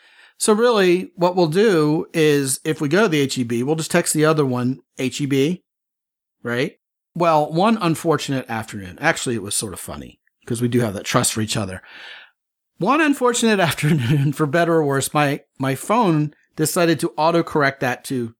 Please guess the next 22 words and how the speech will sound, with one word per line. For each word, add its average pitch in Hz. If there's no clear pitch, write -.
Jen 156
instead 143
of 135
H 160
E 151
B. 160
<laughs> -
And 214
it 214
was 196
like, 185
you 180
know, 143
wrong 151
window. 143
I'm 143
clearly 151
texting 139
some 135
chick 127
named 120
Jen. 139